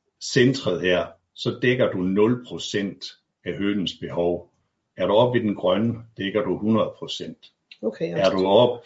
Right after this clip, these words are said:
Speaker 1: lidt højere, så står der, tror der står hundrede tyve procent der.
Speaker 2: Okay, så det, det,
Speaker 1: Og
Speaker 2: så får
Speaker 1: hundrede fyrre procent ved den yderste. Du, du springer tyve procentenheder
Speaker 2: Ja.
Speaker 1: af gangen per, øh, otte kant.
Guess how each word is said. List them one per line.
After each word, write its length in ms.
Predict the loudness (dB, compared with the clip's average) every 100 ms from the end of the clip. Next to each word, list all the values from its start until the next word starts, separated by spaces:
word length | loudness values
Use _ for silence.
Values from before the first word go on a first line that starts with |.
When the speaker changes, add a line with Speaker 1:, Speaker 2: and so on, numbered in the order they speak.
| -12
Speaker 1:
lidt 240 | 0 0 2
højere, 300 | 2 2 2
så 220 | 2 2
står 260 | 2 0 0
der, 100 | 0
tror 180 | 2
der 60 | 0
står 200 | 0 -2
hundrede 260 | 0 -2 -2
tyve 280 | -4 -4 -4
procent 400 | -10 -10 -10 -8
der. 200 | -8 -8
Speaker 2:
Okay, 180 | -10 -14 -16
så 160 | -20 -10
det, 160 | -10 -8
det, 100 | -4 4
Speaker 1:
Og 160 | 4
Speaker 2:
så 60 | 6
får 60 |
Speaker 1:
hundrede 320 | 6 8 8 4 -4 -18 _ _ _
fyrre 280 | 4 6 4
procent 480 | -2 -4 0 0 -2 -2
ved 120 | 0
den 160 | 0 0
yderste. 340 | -2 -4 -10
Du, 140 | -12 -8
du 80 | -8
springer 400 | 0 2 2 0
tyve 340 | 4 6 6 2
procentenheder 880 | -4 -2 -2 -2 -6 -4 -6 -6 -8
Speaker 2:
Ja. 80 | -12 _ -4
Speaker 1:
af 120 | -4 0
gangen 460 | 0 0 -4 -10 0
per, 220 | 2 2 0 _ _ _ _ _ -16
øh, 80 | -12 -4
otte 240 | -2 -2
kant. 380 | -6 -12 -14